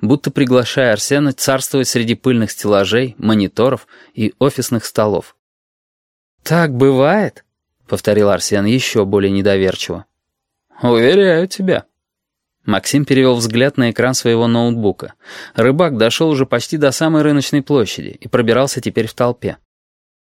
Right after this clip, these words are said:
«Как только сервер не виснет», — пробормотал Максим.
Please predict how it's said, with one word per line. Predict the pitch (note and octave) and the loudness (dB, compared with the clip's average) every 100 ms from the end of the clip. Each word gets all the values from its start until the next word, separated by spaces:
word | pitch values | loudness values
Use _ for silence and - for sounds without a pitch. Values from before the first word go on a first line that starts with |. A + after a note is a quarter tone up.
| _ _ _ - | _ _ _ -2
«Как | A#2+ D3 - | 0 0 0
только | F#3 E3 F3+ | 0 0 -2
сервер | - F#3+ A2+ F#2 | 2 2 2 2
не | G#2 A2+ | 2 0
виснет», — | A2 G2+ - D2+ - _ - | 0 -2 -6 -10 -14 _ -4
пробормотал | A2+ G#2+ G#2 G2 G2+ G#2+ | -2 0 0 -2 -2 -4
Максим. | G#2 - - E2 | -4 -6 -10 -10